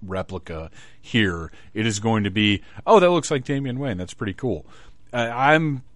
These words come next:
pretty happy with what we've put together, but <laughs> it's, it's all arriving from Amazon tomorrow,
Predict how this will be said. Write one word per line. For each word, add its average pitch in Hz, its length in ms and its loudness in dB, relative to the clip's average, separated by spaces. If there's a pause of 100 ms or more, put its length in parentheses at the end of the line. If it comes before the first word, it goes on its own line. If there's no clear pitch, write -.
(140)
pretty 131 260 2
happy 117 300 2
with 95 160 -2
what 104 120 0
we've 92 160 -6
put 113 140 -4
together, 90 500 0
but 95 440 0 (100)
<laughs> - 80 -20
it's, 147 320 2
it's 131 240 0
all 120 320 2
arriving 107 480 2
from 101 240 -8
Amazon 95 640 -4 (320)
tomorrow, 98 800 2